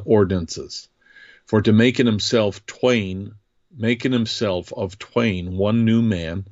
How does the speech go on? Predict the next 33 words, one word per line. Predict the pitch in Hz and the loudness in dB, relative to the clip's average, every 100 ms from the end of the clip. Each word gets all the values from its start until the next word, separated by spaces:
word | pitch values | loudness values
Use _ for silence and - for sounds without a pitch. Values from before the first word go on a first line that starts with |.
| _ _ _ _ _ _ _ | _ _ _ _ _ _ _
so | - - 127 123 | -4 2 4 6
making | 117 104 104 95 87 - | 2 0 -4 -8 -10 -10
peace, | - 113 - - - _ _ _ _ _ _ _ _ _ _ - _ _ 87 | -10 -10 -10 -12 -12 _ _ _ _ _ _ _ _ _ _ -20 _ _ -8
and | 95 | -4
that | 104 | 0
he | 104 | 0
might | 101 117 110 | 0 0 2
reconcile | 123 160 143 123 104 | 2 0 0 2 2
both | 113 131 123 | 2 2 0
unto | 110 104 | -4 -4
God | 98 98 101 | -2 0 0
in | 92 92 | -2 -2
one | 113 131 | -2 -2
body | 117 98 92 90 | 0 0 0 -2
by | 98 | -2
the | 110 | -2
cross, | 117 101 85 87 | -4 -4 -4 -4
having | 107 101 101 | -4 -4 -4
slain | 92 - 110 104 98 | -6 -2 0 2 0
the | 92 107 | -4 -2
enmity | 101 95 85 98 90 | -2 -2 -2 -2 -2
thereby." | 90 82 98 90 69 - - - - | 0 2 2 2 0 -10 -20 -20 -14
So | - 117 | 0 4
the | 110 | 4
purpose | 110 - 190 139 - | 2 0 0 0 -2
of | 101 | -2
the | 95 | -4
cross | - 143 90 76 - - _ | 0 0 0 -4 -10 -14 _
was | 151 110 107 95 - - | -2 2 2 0 -10 -12
essentially | 101 139 151 117 101 95 | -4 -2 -2 0 0 0
to | 90 | -4
bring | - 117 127 117 | 0 0 0 -4
peace | - 160 101 - - | -6 -8 -6 -8 -12